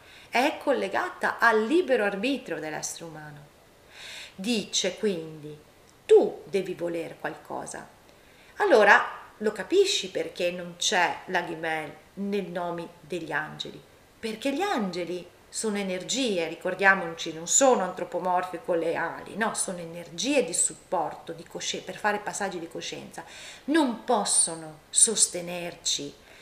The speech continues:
se non siamo noi ad andare verso di loro, se non siamo noi ad aprire la porta, se non siamo noi a fare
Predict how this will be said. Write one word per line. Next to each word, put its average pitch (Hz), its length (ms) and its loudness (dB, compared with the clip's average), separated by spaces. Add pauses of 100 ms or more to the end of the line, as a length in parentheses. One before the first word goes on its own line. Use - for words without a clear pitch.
se - 320 10
non 214 320 0
siamo 185 460 6
noi 196 520 2
ad 170 180 -4
andare 160 420 -4
verso 135 400 -2
di 151 100 -14
loro, 147 240 -10
se - 160 -4
non 214 180 -2
siamo 196 380 4
noi 208 440 4
ad 156 100 -2
aprire 160 340 -8
la 160 80 -6
porta, - 480 -8
se - 160 -6
non 226 140 -6
siamo 214 440 0
noi 240 360 6 (300)
a 220 120 2
fare 170 640 6